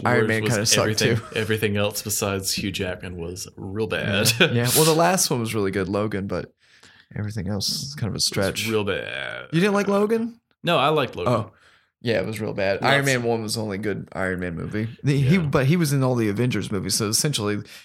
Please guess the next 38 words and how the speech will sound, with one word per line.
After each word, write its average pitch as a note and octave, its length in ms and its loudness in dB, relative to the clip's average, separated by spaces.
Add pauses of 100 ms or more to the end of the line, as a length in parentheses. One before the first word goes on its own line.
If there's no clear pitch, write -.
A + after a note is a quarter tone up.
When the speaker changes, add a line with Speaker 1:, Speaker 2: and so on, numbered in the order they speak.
(120)
Speaker 1:
he F#2 120 -6
kinda G#2+ 200 2
just, G2+ 200 -2
like, A2+ 180 -2
took - 200 -2
those B2 220 0
movies G2 320 -4
over. G#2 360 -2 (200)
Speaker 2:
He, B2 280 -2 (500)
he B2+ 100 -4
definitely B2+ 420 -2
sort G#2+ 200 -4
of F#2 60 -6
steals. F#2 680 -4 (840)
He's A#2+ 200 -4
just A#2+ 160 -4
got G#2 160 -2
such G#2 220 -4
a F#2+ 40 -6
commanding F#2 540 -6
presence. F2 480 -10
It's - 100 -12
hard F#2 220 -6
not F2+ 220 -10
to, - 220 -12
hard A2 140 -2
not G2 180 -4
to F2 60 -6
root F2 300 -8
for E2+ 260 -12
him. G2 160 -10 (920)
Um, F#2 480 -2 (520)
Speaker 1:
Guardians A#2 380 2
of - 60 -4
the G#2 40 -2
Galaxy G#2+ 500 2
and A2 120 0
Thor. A#2 400 0